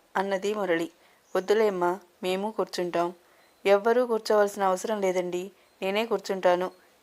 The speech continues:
ఈ వాలు కుర్చీలో. మీరు మురళి గారు కూడా వెళ్ళి నిద్రపోండి," అంటున్న వంశీ వైపు వాత్సల్యపూర్వకంగా చూశాడు విష్ణువర్ధన్ రావు. "వెళ్ళమ్మా మురళి, నువ్వు పడుకో. తెల్లారు లేస్తే నీకు లక్ష పనులు మళ్ళీ. నాకెటూ నిద్ర రాదు, నేనిక్కడే ఉంటాను."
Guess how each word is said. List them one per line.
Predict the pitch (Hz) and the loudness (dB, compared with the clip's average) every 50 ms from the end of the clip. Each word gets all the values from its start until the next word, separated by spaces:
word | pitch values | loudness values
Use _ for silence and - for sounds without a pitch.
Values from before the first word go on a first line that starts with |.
| _ 202 | _ -2
ఈ | 208 202 | 2 6
వాలు | 190 196 190 202 208 202 | 10 10 10 10 8 4
కుర్చీలో. | - 190 - - 202 185 175 185 - - - _ 196 | 0 -4 -4 -4 -4 -2 -2 -2 -4 -6 -6 _ -6
మీరు | 190 208 208 208 240 240 | -4 -2 -2 0 0 0
మురళి | 226 214 202 202 202 214 214 | 0 0 2 4 4 4 6
గారు | 214 208 202 202 | 6 4 4 4
కూడా | 202 - 196 190 202 220 | 2 2 4 4 4 4
వెళ్ళి | 214 196 185 196 220 | 4 2 0 -2 -4
నిద్రపోండి," | 208 190 170 180 190 190 190 190 175 165 180 170 - _ - | -6 -6 -2 -2 -2 0 0 -2 -4 -4 -6 -8 -6 _ -2
అంటున్న | 185 185 185 208 202 202 190 | -2 0 0 -4 -4 -2 0
వంశీ | 180 190 180 185 180 - 233 233 | 2 2 2 0 -2 -4 -2 0
వైపు | 226 208 202 202 - 208 202 - - - - - - - - _ _ _ - | 2 2 2 0 0 -2 -4 -4 -6 -12 -20 -20 -20 -20 -20 _ _ _ 10
వాత్సల్యపూర్వకంగా | 190 190 196 196 247 240 233 233 226 226 233 214 208 208 202 - 202 196 196 196 196 - 190 | 10 10 10 8 4 0 2 2 2 2 2 2 4 2 2 2 0 0 0 0 0 0 -2
చూశాడు | 190 - - 190 180 175 190 | -4 0 2 4 4 4 2
విష్ణువర్ధన్ | 233 226 208 - - - 196 190 175 180 - 170 165 165 | 0 -2 -2 -4 -4 -2 0 0 0 0 -2 -4 -2 -2
రావు. | 180 180 - - _ _ _ _ _ _ _ _ _ - | -4 -4 -4 -8 _ _ _ _ _ _ _ _ _ 0
"వెళ్ళమ్మా | 185 190 202 214 220 226 220 208 | 0 4 6 6 6 6 4 0
మురళి, | 190 185 185 185 175 175 185 185 - - - - | 0 0 -2 -2 -4 -4 -6 -8 -10 -16 -10 -6
నువ్వు | 202 202 | -4 0
పడుకో. | 196 196 185 196 202 - 233 226 226 226 _ _ _ _ _ - | 2 2 2 2 0 -2 -4 -6 -6 -8 _ _ _ _ _ -2
తెల్లారు | 196 202 202 208 208 202 202 | 2 6 10 10 10 8 6
లేస్తే | 196 202 208 202 - 226 233 | 2 0 0 0 -2 -2 -2
నీకు | 226 220 214 202 | -2 -2 -2 0
లక్ష | 185 180 175 - - | 0 0 2 2 0
పనులు | 180 - 185 180 196 208 226 | 2 2 2 2 2 0 0
మళ్ళీ. | 208 190 175 175 180 180 185 - - _ _ _ _ _ - | 0 0 0 0 -2 -4 -6 -8 -14 _ _ _ _ _ 4
నాకెటూ | 180 180 180 190 180 170 - 202 180 | 6 6 6 4 0 -2 0 -2 -2
నిద్ర | 208 196 185 196 196 | -2 -2 2 2 4
రాదు, | 185 180 175 170 170 175 156 - _ - | 6 6 4 2 2 -2 -8 -12 _ -6
నేనిక్కడే | 185 190 190 180 - - 185 208 208 | -6 -4 -4 -6 -6 -4 -2 0 0
ఉంటాను." | 202 190 170 175 165 165 175 - | -2 -2 -2 -2 -2 -2 -4 -8